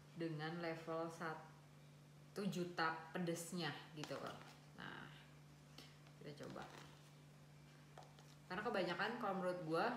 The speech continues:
m-, mie-mie yang seperti ini tuh terlalu manis gitu loh.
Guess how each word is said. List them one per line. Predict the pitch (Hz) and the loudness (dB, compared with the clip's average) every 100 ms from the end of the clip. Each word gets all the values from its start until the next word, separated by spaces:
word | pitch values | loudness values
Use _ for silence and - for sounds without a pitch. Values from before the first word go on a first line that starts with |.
| - - - - - - 143 - 170 | 0 -8 -14 -16 -16 -12 -10 -6 -2
m-, | 170 180 180 | 2 2 4
mie-mie | 190 190 190 185 180 | 4 4 4 6 6
yang | 180 | 4
seperti | 180 - - 170 | 0 -2 0 0
ini | 190 | 4
tuh | 247 - - - - - - - - - | 4 2 -2 -10 -14 -14 -16 -16 -14 -2
terlalu | 185 185 180 180 175 | 6 8 10 8 8
manis | 170 185 196 202 | 6 4 2 0
gitu | 185 165 | 0 2
loh. | 143 | 2